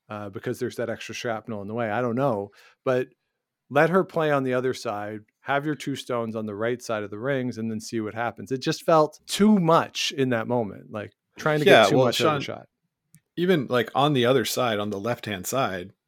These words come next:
Speaker 2: they were partially guarded stones, right? So it wasn't just an easy double on that side either.
Speaker 1: Mm-hmm.
Speaker 2: So she's gonna be playing the rock that you throw next.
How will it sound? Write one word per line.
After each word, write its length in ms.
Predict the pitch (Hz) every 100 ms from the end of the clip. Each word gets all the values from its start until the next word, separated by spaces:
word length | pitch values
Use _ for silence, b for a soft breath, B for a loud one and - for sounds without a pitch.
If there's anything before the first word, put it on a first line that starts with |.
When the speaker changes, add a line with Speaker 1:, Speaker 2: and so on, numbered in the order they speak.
| -
Speaker 2:
they 120 | 123 123
were 180 | 127
partially 560 | 120 - 151 208 - 101
guarded 560 | 98 113 156 - - _ _ _
stones, 460 | - - 104 92 92
right? 240 | 107 143
So 180 | - 123
it 100 | 117
wasn't 340 | 143 170 156 127
just 200 | 120 -
an 80 | 113
easy 540 | 113 107 117 110 104 117 _ _ -
double 280 | 110 110 107
on 120 | 104
that 200 | 110 135
side 200 | 101 95
either. 240 | 104 131 120
Speaker 1:
Mm-hmm. 1120 | 117 _ _ _ _ _ _ _ _ - - - _ _ -
Speaker 2:
So 440 | - 127 120 - _ _ _ _ - 113
she's 240 | - 123
gonna 220 | 110 165
be 100 | 156 117
playing 600 | 117 110 107 104 104 - _ _ _ 117
the 180 | 110
rock 260 | 104 107 104
that 100 | 98
you 100 | 107
throw 420 | - 107 98 101
next. 680 | 104 101 98 - - -